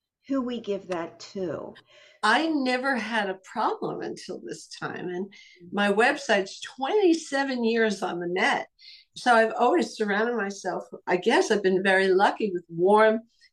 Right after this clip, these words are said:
Speaker 2: giving, hardworking people. And we all are rowing in the same direction, so to speak. You know, we're all helping each other.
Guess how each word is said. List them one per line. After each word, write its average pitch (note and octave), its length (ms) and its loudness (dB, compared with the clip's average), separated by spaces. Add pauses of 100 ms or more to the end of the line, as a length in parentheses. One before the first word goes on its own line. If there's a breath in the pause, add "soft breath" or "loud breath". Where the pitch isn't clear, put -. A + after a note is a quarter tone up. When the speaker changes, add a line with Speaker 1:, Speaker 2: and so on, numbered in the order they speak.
Speaker 2:
giving, G3 360 4
hardworking F#3 840 -2
people. F#3+ 560 -2 (340 loud breath)
And G3+ 220 0
we G3 180 4
all A3 300 4
are G3 140 0
rowing G3+ 480 2
in F#3+ 100 -4
the F#3 100 -2
same F#3+ 380 -4
direction, F3+ 600 -4
so E3+ 240 -10
to E3+ 100 -10
speak. F3+ 460 -6
You G3+ 80 -2
know, G3 120 -2
we're F3+ 180 2
all G3 260 0
helping F#3+ 480 0
each F#3 240 -2
other. F3+ 260 0